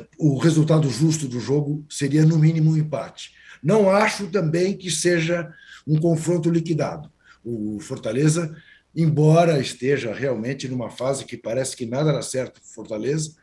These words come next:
o Fortaleza tem chances de virar a situação no Maracanã. Me parece isso, com clareza. Mas que é gostoso ver jogo do Fluminense, é. Eu não perco nenhum. Eu, tem jogo do Fluminense,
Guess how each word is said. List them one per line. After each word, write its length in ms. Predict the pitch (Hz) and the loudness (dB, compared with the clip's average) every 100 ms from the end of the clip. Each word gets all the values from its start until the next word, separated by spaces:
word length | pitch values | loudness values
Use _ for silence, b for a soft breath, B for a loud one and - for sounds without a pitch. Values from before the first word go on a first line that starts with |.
| b b b b | b b b b
o 80 | 135 | -8
Fortaleza 560 | - 139 123 127 139 156 | -4 -2 -2 -2 -2 0
tem 160 | 160 | -2
chances 440 | 160 131 131 143 143 | -2 -4 -4 -6 -6
de 100 | 143 | -6
virar 500 | 147 131 117 104 B B B | -4 -2 -4 -6 B B B
a 80 | 117 | -10
situação 520 | 117 - 123 - 117 | -10 -8 -8 -6 -8
no 100 | 120 | -6
Maracanã. 560 | 123 120 120 131 92 - _ b - | -6 -8 -8 -8 -10 -14 _ b -16
Me 80 | |
parece 540 | 202 98 104 107 - 107 | -10 -8 -8 -8 -8 -8
isso, 280 | 104 - B B B _ | -8 -12 B B B _
com 180 | 123 117 | -8 -6
clareza. 520 | 123 120 107 87 - B B B - | -6 -6 -6 -10 -14 B B B -2
Mas 300 | 165 196 - | 4 4 4
que 80 | 247 | 2
é 60 | |
gostoso 600 | 214 190 - 175 170 151 | 4 2 4 2 4 2
ver 380 | 151 139 123 - B B - | 0 0 -2 -6 B B -6
jogo 300 | 120 156 156 | 2 2 2
do 80 | 160 | -2
Fluminense, 600 | 196 196 190 220 220 277 | -4 -4 -2 -4 -4 -2
é. 200 | 143 - _ b b b _ | -4 -6 _ b b b _
Eu 160 | 127 170 | -2 -2
não 120 | 208 | -2
perco 320 | 202 202 214 | -2 -2 -2
nenhum. 380 | 220 165 110 - _ b b b - | -2 -2 -4 -10 _ b b b -16
Eu, 160 | 110 - - | -16 -8 0
tem 160 | 175 | 0
jogo 280 | 143 185 180 | 4 2 2
do 100 | 170 | -4
Fluminense, 640 | 151 165 156 185 175 - | -6 -2 0 0 -4 -8